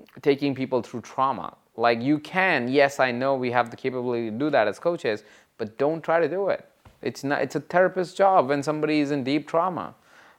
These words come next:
Like, it's, you have to know regression, you have to know so many things. It's not just a quick hack here, a quick hack there. It's not like that. Don't try to do it. And people think it's,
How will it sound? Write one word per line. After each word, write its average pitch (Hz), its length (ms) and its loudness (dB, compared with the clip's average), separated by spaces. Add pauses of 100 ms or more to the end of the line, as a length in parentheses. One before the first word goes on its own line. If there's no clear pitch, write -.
Like, 131 200 4
it's, 131 220 -2
you 135 160 4
have 143 140 6
to 147 100 0
know 135 200 4
regression, 147 680 2
you 147 80 4
have 143 120 2
to 151 60 -4
know 139 160 -2
so 151 200 -4
many 131 160 -4
things. 151 180 -4
It's 113 140 -8
not 151 260 0
just - 240 -8 (260)
a 127 80 -2
quick 147 280 0
hack 135 220 6
here, 131 260 6
a 123 40 2
quick 139 200 -2
hack 127 240 2
there. 156 220 0
It's - 180 -12
not 151 200 -4
like 135 200 -4
that. 113 260 -2
Don't 139 240 -4
try 147 140 -4
to 151 60 -4
do 165 180 -4
it. - 260 -8 (300)
And 120 120 -2
people 202 280 4
think 185 280 0
it's, 131 220 -4